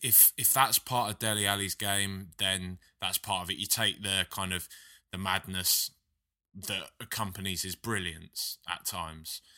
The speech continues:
Um, but the tackle to me last night was a bit beyond the pale. It was just, it was outright Charlie Adam for me. It wasn't even being a bit of a bastard. It was just, it was out and out being a cunt. That's all I can say. Like, it,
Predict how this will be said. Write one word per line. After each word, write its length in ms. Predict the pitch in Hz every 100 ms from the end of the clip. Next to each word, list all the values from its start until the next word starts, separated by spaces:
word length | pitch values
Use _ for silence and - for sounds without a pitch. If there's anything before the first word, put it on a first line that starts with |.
| - - - 107
Um, 400 | 107 107 107 - - -
but 200 | - 113 - -
the 280 | 135 123 127 _ -
tackle 520 | - 156 127 135 117
to 160 | - 107
me 260 | 110 101
last 300 | 95 92 -
night 260 | 95 92 90 _ _ _
was 300 | 92 104 104
a 40 | 98
bit 200 | 113 92
beyond 280 | 107 104 107
the 40 |
pale. 380 | - 117 117 117
It 140 | 104
was 160 | 107 104
just, 280 | 127 113 -
it 80 | 123
was 180 | 117 123
outright 440 | 117 90 98 104
Charlie 380 | - 101 92 95
Adam 440 | 110 95 87 82 -
for 160 | - 101
me. 160 | 98
It 80 | 101
wasn't 300 | 131 123 135
even 220 | 120 110
being 220 | 104 107 101
a 40 |
bit 160 | 101 95
of 80 |
a 40 | 92
bastard. 560 | 104 104 - - 87 - - - -
It 60 | 107
was 140 | 101
just, 240 | - 113 113
it 60 |
was 140 | 107 - _ - -
out 200 | 101 98
and 80 |
out 160 | 95 87
being 160 | 92 87
a 40 |
cunt. 340 | - 98 98 104 _ -
That's 260 | 98 90
all 100 | 110
I 60 | 95
can 160 | - 92
say. 320 | 101 92 87
Like, 220 | 87 90
it, 120 | 98